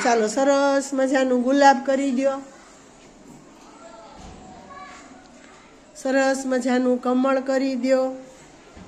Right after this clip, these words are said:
સરસ મજાનું પતંગિયું કરો, સરસ મજાની તાલી પાડી દ્યો. સરસ, ખૂબ સરસ, very good,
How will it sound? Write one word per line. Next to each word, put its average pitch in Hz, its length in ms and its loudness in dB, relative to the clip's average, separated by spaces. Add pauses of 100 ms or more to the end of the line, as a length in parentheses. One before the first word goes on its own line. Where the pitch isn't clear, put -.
(1200)
સરસ 262 420 0
મજાનું 247 540 2
પતંગિયું 262 600 -2
કરો, 269 420 0 (3500)
સરસ 262 680 0
મજાની 247 440 2
તાલી 254 360 0
પાડી 262 360 0
દ્યો. 262 260 0 (2250)
સરસ, 233 600 4 (180)
ખૂબ 285 160 0 (120)
સરસ, 226 720 2
very 247 320 4
good, 214 300 6